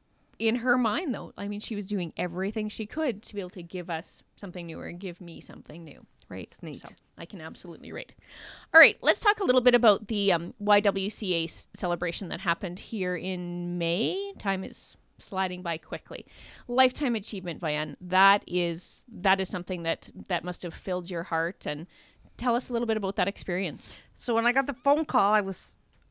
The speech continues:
Speaker 2: stunned and so honored
Speaker 1: Mm-hmm.
Speaker 2: and so humbled because I know the amazing women who have gotten that award. Uh,
Speaker 1: Mm-hmm.
Speaker 2: you know, Jackie Shumiat, um, Roberta McKay, there's some women in this community who have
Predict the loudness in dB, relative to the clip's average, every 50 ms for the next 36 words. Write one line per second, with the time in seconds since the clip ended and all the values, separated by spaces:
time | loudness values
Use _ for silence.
0 | _ _ -10 -8 -6 0 6 8 8 8 6 4 -2 -4 -8 -10 -12 -16 -16 -18
1 | -12 _ 2 4 4 6 4 4 0 -2 -4 -6 -8 -2 2 4 6 6 6 4
2 | 0 -2 -2 -2 -4 -6 -10 -12 -10 -6 -4 -4 -4 -4 -2 0 0 2 2 0
3 | 0 -4 -6 -10 _ _ -14 -6 -2 0 0 0 0 -2 -2 -2 -4 -8 -6 -8
4 | -6 -4 -2 -2 2 2 2 2 2 2 4 4 4 4 2 0 0 0 0 0
5 | 0 0 -2 -4 -4 -4 -4 -4 -4 -4 -4 -4 -4 -4 -6 -8 -12 -16 -20 -20
6 | -20 -20 -20 _ 2 6 6 6 6 6 8 8 8 6 4 2 2 2 2 0
7 | 0 -2 -4 -4 -4 -4 -4 -4 -4 -4 -2 2 4 6 6 6 4 2 0 -2
8 | -2 -2 -4 -4 -6 -8 -8 -8 -8 -10 -10 -8 -4 -2 0 0 2 2 2 2
9 | 2 4 4 4 2 2 0 -2 _ -6 -4 -2 -2 -2 -2 -6 -12 -20 -20 -20
10 | -20 -18 -12 -8 -6 -6 -4 -6 -6 -6 -8 -8 -6 -6 -4 -4 -2 -4 -6 -6
11 | -4 -2 0 0 0 -2 -4 -8 -6 -2 -2 0 2 2 2 2 2 2 0 0
12 | 0 -2 -2 -4 -4 -4 -2 -2 -2 -4 -4 -4 -4 -4 -4 -2 -2 -2 0 0
13 | 0 2 0 -2